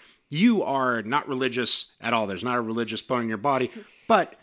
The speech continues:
you exist in a society where there are a lot of people that think that you are a good person only if you are religious, and there is no standard out there for somebody to be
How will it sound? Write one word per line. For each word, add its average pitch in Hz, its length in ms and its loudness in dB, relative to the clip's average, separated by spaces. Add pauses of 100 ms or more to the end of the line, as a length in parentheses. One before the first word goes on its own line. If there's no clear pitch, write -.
(200)
you 160 280 -4
exist 143 400 -4
in 127 80 -4
a 113 40 -2
society 135 680 -2 (280)
where 123 480 -4 (120)
there 113 600 -4
are 117 220 -6
a 151 60 4
lot 160 280 -2
of 147 120 -4
people 147 280 -2
that 113 120 -6
think 143 320 -8
that - 260 -8
you 131 440 -6 (180)
are 120 140 -2
a 107 80 -2
good 170 420 0
person 156 400 -2 (160)
only 202 340 2
if 110 140 -2
you 110 140 2
are 98 100 0
religious, 98 500 -4 (360)
and 147 160 0
there 180 120 6
is 170 120 2
no 226 120 2
standard 247 460 4
out 147 140 2
there 143 160 2
for 147 100 -4
somebody 151 460 2
to 147 160 -4
be 139 360 -2